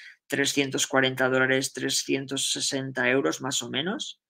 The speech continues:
Eso también depende, pues, de, del impuesto que hay aquí, que en España es un veintiuno por ciento. El Gold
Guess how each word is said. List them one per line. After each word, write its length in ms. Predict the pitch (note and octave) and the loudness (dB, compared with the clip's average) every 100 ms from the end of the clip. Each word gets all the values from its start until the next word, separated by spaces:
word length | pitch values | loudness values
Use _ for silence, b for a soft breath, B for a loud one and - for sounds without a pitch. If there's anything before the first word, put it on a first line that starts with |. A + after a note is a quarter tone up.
| _ _ | _ _
Eso 280 | - C#3 - | -10 -8 -6
también 300 | C3 B2+ B2+ | -4 -2 0
depende, 340 | C3 B2+ C#3 C#3 | 0 0 0 -2
pues, 260 | C3+ B2+ | -4 -4
de, 160 | B2 A#2 | -2 0
del 200 | A#2+ A#2+ | 0 0
impuesto 380 | B2 C3 - B2 | 0 -4 -4 -2
que 100 | B2 | 2
hay 160 | A#2+ | 2
aquí, 260 | A#2+ C3+ C3+ | 2 0 0
que 160 | C3+ | 0
en 120 | B2 B2+ | 0 -4
España 300 | - B2 B2+ | -8 -6 -4
es 100 | C3 | -4
un 80 | |
veintiuno 360 | B2 B2 B2 B2 | -4 -4 -4 -6
por 140 | B2 | -10
ciento. 520 | - D3+ E3 F3 F3+ F3+ B B B B - | -2 -2 2 4 4 2 B B B B 6
El 260 | C#3 C#3 | 8 10
Gold 360 | C#3 D#3+ F3 | 10 12 12